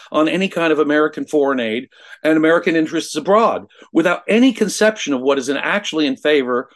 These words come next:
what's supporting liberty, because actually, of course, civilization is the only support for liberty. Libertarian idiots out there.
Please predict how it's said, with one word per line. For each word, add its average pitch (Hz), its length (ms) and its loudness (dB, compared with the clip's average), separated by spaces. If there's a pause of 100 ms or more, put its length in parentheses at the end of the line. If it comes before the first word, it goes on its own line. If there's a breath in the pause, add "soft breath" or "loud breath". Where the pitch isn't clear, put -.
(120)
what's 156 240 0
supporting 214 720 0
liberty, 131 500 0 (340 loud breath)
because - 420 -2
actually, 151 440 0
of 107 100 -2
course, 107 340 -2 (180 soft breath)
civilization 175 1200 0 (120)
is 139 140 -4
the 151 140 -2
only 165 280 0
support 147 400 -2
for 139 120 -2
liberty. 135 480 -2 (380)
Libertarian 147 680 0
idiots 131 480 0
out 113 240 -2
there. 113 360 0